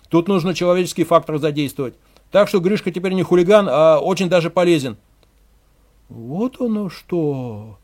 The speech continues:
снова повторил староста. В его мозгу зародились новые мысли.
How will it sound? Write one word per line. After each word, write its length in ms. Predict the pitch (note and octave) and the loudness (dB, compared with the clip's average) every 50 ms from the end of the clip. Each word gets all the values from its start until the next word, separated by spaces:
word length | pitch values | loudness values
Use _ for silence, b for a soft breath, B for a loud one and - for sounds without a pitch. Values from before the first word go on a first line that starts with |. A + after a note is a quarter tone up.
| _ _ _ _ _ _ _ _ _ _ - | _ _ _ _ _ _ _ _ _ _ -12
снова 220 | - D3 D3 C#3 | -8 -6 -6 -6
повторил 400 | - - B2 - - C#3+ C#3+ C3+ | -6 -10 -12 -10 -8 -8 -8 -8
староста. 480 | - - - C#3 A#2+ A2 - - - - - | -8 -6 -6 -4 -4 -6 -8 -12 -16 -20 -16
В 60 | A2+ | -12
его 360 | A#2 B2+ C#3+ F3 A3 G#3+ - | -10 -8 -6 -4 -4 -4 -6
мозгу 500 | - - D3+ D3+ C#3+ C3+ D3+ F3+ G3 F#3+ - | -6 -10 -10 -10 -8 -8 -10 -10 -10 -10 -12
зародились 600 | A#2 B2 C3+ C3+ C#3 C#3 C#3 D#3+ D#3+ D3+ C#3+ - | -10 -10 -8 -8 -8 -8 -6 -8 -8 -8 -8 -8
новые 260 | D3+ D3+ D3+ D#3 D#3 | -6 -6 -4 -4 -4
мысли. 340 | D#3 D#3 C3+ - - G#2 G#2 | -4 -6 -6 -8 -10 -16 -18